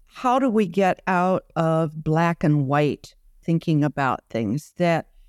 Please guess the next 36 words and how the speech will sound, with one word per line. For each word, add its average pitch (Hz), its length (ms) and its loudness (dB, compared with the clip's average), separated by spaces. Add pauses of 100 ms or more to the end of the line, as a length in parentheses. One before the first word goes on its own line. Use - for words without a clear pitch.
(240)
we're 202 120 2
on 185 200 2
one 196 240 2
side 165 420 0
or 156 100 0
we're 156 220 0
on 151 220 2
another, 139 500 0 (380)
because 175 600 0
we're 185 300 -2
in 202 380 0 (600)
a 185 60 -2
place, 247 460 -2
I 170 100 0
think, 202 260 -2
in 180 120 2
our 175 220 2
world 170 440 0
and, 151 160 0
you 165 60 2
know, 196 120 0
in 156 160 2
my 160 200 2
society, 147 800 -4 (480)
where 208 160 0
there's 196 240 0
a 196 60 -6
polarization, 160 1120 -2 (800)
you 160 160 0
know, 175 320 2
and 165 180 2
it's 160 260 -2
us 185 260 0
against 165 520 -4
the 143 200 -2
others 214 640 0